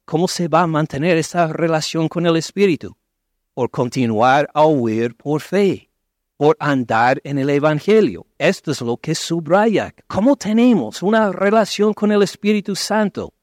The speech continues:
Por el oír con fe. Así empezó, así continúa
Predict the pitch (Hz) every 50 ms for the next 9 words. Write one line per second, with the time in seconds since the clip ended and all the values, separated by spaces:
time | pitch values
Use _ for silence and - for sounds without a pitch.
0 | _ _ _ _ _ _ _ _ 139 135 135 135 135 139 - - 110 110 113 131
1 | 147 151 - - 156 147 151 147 - - 127 107 98 - - 107 117 - - -
2 | 175 170 165 160 - - 139 - - - 220 226 226 220 - - 123 131 - -
3 | 180 175 - - 190 190 185 - 196 190 196 208 240 254 240 233 233 214